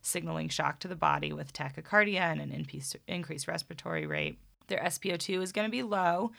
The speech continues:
because, as we kinda talked about, that's a measure of the fraction of oxygen in the blood,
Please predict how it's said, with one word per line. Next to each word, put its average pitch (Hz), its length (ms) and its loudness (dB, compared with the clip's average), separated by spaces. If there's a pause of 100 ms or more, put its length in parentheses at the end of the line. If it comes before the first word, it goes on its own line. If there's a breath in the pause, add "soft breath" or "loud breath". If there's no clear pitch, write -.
(380 loud breath)
because, 208 220 2
as 180 100 -4
we 175 80 -6
kinda 180 220 2
talked 170 260 4
about, 175 220 4
that's 165 160 0
a 165 60 0
measure 190 420 4
of 180 80 -4
the 175 80 -2
fraction 165 760 -2
of 160 200 2
oxygen 175 440 2
in 170 100 -4
the 156 80 -2
blood, 156 580 2